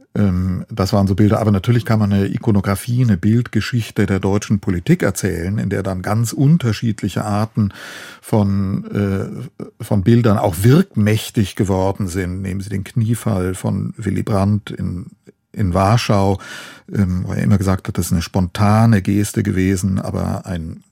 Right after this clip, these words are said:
Bild, das dann wirklich, ähm, Deutschland, das Bild Deutschlands, das Bild dieses Bundeskanzlers geprägt hat. Und diese, äh, Inszenierungen, Selbstinszenierungen sehen wir natürlich heute auch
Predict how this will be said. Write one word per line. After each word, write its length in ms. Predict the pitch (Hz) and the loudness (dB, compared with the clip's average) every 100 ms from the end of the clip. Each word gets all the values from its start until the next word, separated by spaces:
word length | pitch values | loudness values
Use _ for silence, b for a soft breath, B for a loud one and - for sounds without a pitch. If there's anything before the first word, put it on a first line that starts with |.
| _ | _
Bild, 280 | 110 113 110 - | 2 2 2 -2
das 160 | 104 | -6
dann 320 | - 95 87 98 | -4 -4 -2 -2
wirklich, 460 | 110 101 90 - B B B B B B _ | 0 0 -2 -8 B B B B B B _
ähm, 460 | 104 92 87 85 - | 0 2 0 -4 -6
Deutschland, 640 | 110 98 101 104 98 87 92 | -2 4 4 4 0 -2 -4
das 160 | 87 | -6
Bild 360 | - 107 104 - | 2 4 4 4
Deutschlands, 560 | 98 101 - 101 90 - | 2 2 0 -2 -2 -4
das 140 | 98 | -6
Bild 380 | - 104 98 - | -2 -2 -2 -2
dieses 320 | 104 95 90 | 0 0 -2
Bundeskanzlers 1200 | 117 113 107 92 - 92 90 98 92 - - - _ | 0 2 2 0 -2 -2 -2 -2 -2 -4 -8 -12 _
geprägt 540 | - - 101 113 - | -10 0 2 2 2
hat. 260 | 117 107 - | 0 0 -2
Und 200 | 92 90 - | -4 -4 0
diese, 400 | 110 101 95 95 B B B B B - | 2 4 2 0 B B B B B -4
äh, 240 | 104 92 - | 0 0 0
Inszenierungen, 960 | 127 113 - - 120 175 120 90 76 - - | 2 2 0 2 6 6 4 -2 -6 -14 -8
Selbstinszenierungen 1400 | 104 123 139 - - 120 104 - 104 110 113 98 95 | 0 2 0 -4 -4 -4 -4 -2 0 2 2 2 0
sehen 240 | 90 98 104 | 0 -2 0
wir 80 | 95 | -2
natürlich 400 | 90 95 87 90 | -4 -4 -6 -6
heute 420 | 92 95 104 90 | -4 -4 -4 -4
auch 240 | 92 - | -6 -8